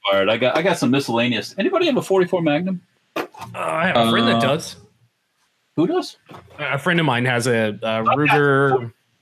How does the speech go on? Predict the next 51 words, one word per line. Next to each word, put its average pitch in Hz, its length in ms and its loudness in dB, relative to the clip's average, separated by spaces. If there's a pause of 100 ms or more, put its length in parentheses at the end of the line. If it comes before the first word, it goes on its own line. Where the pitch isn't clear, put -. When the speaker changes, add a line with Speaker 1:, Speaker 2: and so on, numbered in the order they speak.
(360)
Speaker 1:
I 220 120 2
got 403 160 2
some 208 100 -2
Speaker 2:
Blackhawk? 185 200 2
Speaker 1:
forty-four 190 360 2
Magnum 175 400 0 (100)
ammo 143 220 2
here. 127 160 4
It's 113 140 -2
just 143 200 -2
dying 127 420 0
to 101 60 -2
get. 98 280 -6 (960)
Speaker 2:
I'll 160 100 2
borrow 208 280 4
Speaker 3:
I - 20 6
Speaker 2:
his - 80 4
Speaker 3:
think - 60 -6
Speaker 2:
forty-four. 190 260 4
Speaker 3:
I 180 60 4
have, 170 160 4
Speaker 2:
I'll - 60 -2
tell 185 100 2
him - 20 4
Speaker 3:
I - 20 2
Speaker 2:
to 175 80 -2
Speaker 3:
think 170 140 0
Speaker 2:
bring 202 40 2
Speaker 3:
I 196 100 4
Speaker 2:
it 190 40 4
Speaker 3:
have 175 100 4
a - 40 0
Speaker 2:
down. 131 100 0
Speaker 3:
forty-four. 123 720 2
I 185 60 -2
think 220 240 -2
so. 107 320 -4
I - 20 -16
think 196 220 -4
I - 20 0
Speaker 2:
Do - 60 2
you - 80 2
Speaker 3:
have. 233 100 -2
Speaker 2:
actually? - 440 -2 (520)
Speaker 3:
I - 60 -2
Speaker 1:
Yeah, 180 60 0
we 180 40 2
Speaker 3:
think 180 120 0
Speaker 1:
gotta 202 120 2
Speaker 3:
so. 123 60 2
Speaker 1:
get - 160 0